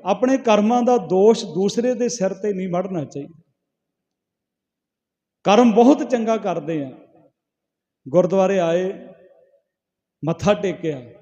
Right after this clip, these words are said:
ਝੁਕ ਝੁਕ ਕੇ ਮੱਥਾ ਟੇਕਿਆ, ਪਰ ਜੇ ਨੀਅਤ ਚੰਗੀ ਨਹੀਂ ਨਾ, ਸਾਧ ਸੰਗਤ ਜੀ, ਗੁਰਬਾਣੀ ਕਹਿ ਰਹੀ ਹੈ, ਕਹਿੰਦੇ, "ਸੀਸ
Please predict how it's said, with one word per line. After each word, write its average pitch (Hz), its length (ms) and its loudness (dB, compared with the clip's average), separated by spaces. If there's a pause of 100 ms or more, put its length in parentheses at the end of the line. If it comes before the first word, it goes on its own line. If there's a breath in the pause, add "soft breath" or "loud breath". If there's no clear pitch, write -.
(880)
ਝੁਕ 202 280 4
ਝੁਕ 226 220 4
ਕੇ 220 100 2
ਮੱਥਾ 180 320 -6
ਟੇਕਿਆ, 147 480 -10 (1300)
ਪਰ 220 160 4
ਜੇ 202 260 4
ਨੀਅਤ 220 500 4
ਚੰਗੀ 226 340 -2
ਨਹੀਂ 226 120 -6
ਨਾ, 262 100 -4
ਸਾਧ 190 240 -4
ਸੰਗਤ 185 400 -8
ਜੀ, 170 440 -10
ਗੁਰਬਾਣੀ 180 400 -2
ਕਹਿ 202 200 0
ਰਹੀ 196 140 -4
ਹੈ, 139 200 -8 (1040)
ਕਹਿੰਦੇ, 214 320 2
"ਸੀਸ 220 680 2